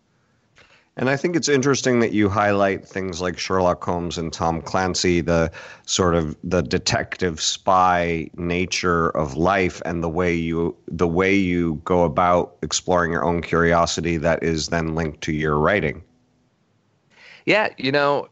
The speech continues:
Speaker 2: it's just in saying that to you now, I'm kind of making the connection that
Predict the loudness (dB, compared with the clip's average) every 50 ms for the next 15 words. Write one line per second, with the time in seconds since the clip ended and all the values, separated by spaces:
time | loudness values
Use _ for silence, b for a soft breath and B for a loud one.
0 | -4 0 0 0 -2 -4 -12 -14 -14 -6 -2 0 0 0 0 -4 -6 -6 -6 -8
1 | -10 -12 -14 -16 _ _ _ _ _ _ _ _ -20 -8 -2 -2 -2 0 -2 -2
2 | -2 -2 -2 -4 -6 -8 -8 -8 -6 -4 -2 -2 0 0 0 0 0 -2 -2 -4
3 | -4 -8 -8 -6 -6 -6 -6 -6 -6 -6 -6 -6 -6 -6 -6 -6 -6 -6 -6 -6
4 | -4 -6 -4 -4 -4 -4 -4 -2 -2 -2 -2 -2 -2 -4 -6 -10